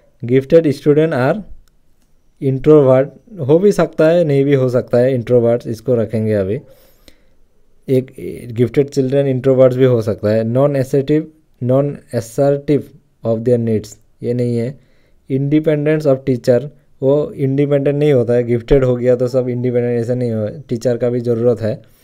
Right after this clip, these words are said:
बिना टीचर का तो नहीं सीख पाएंगे ना, जितना भी गिफ्टेड होगा, तो ये नहीं होगा। Independent in their judgment, जो गिफ्टेड चिल्ड्रन है वो अपने आप में जजमेंट कर पाता है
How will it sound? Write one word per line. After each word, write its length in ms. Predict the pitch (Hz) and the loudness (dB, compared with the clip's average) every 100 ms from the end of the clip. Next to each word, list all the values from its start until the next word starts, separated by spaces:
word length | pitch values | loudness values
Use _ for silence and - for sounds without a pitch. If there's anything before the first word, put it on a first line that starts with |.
| _ - - _ - | _ -20 -20 _ -8
बिना 200 | 123 139 | -2 0
टीचर 340 | 135 131 131 120 | 0 0 0 2
का 120 | 127 | 2
तो 120 | 127 | 2
नहीं 180 | 127 135 | 2 0
सीख 260 | 139 135 - 113 | 0 -2 -4 -4
पाएंगे 280 | 107 101 | -4 -2
ना, 80 | 139 | -4
जितना 320 | 131 117 131 | -4 -4 -2
भी 100 | 123 | -2
गिफ्टेड 380 | 110 110 113 107 | -2 -4 -4 -4
होगा, 240 | 92 92 85 | -4 -6 -8
तो 160 | 107 | -6
ये 180 | 110 120 | -2 -2
नहीं 120 | 120 | -2
होगा। 300 | 107 98 123 - - - _ - | -4 -4 -6 -8 -20 -20 _ -6
Independent 680 | 143 151 165 170 170 175 160 | -4 0 0 2 2 2 2
in 180 | 143 135 | 0 2
their 180 | 139 123 | 2 4
judgment, 480 | 117 101 101 98 | 2 2 -2 -4
जो 120 | 104 120 | -6 -2
गिफ्टेड 380 | 127 127 151 | -2 2 0
चिल्ड्रन 340 | 147 139 143 147 | 2 0 0 0
है 140 | 156 | -2
वो 420 | 156 151 156 - _ _ _ - | 0 0 -2 -6 _ _ _ -8
अपने 280 | 120 151 156 | -8 -4 -2
आप 200 | 139 139 | -2 -2
में 140 | 156 | -2
जजमेंट 420 | 143 127 135 139 127 | 2 4 4 0 0
कर 140 | 117 | 0
पाता 280 | 104 95 90 | 0 -4 -6
है 200 | 80 | -10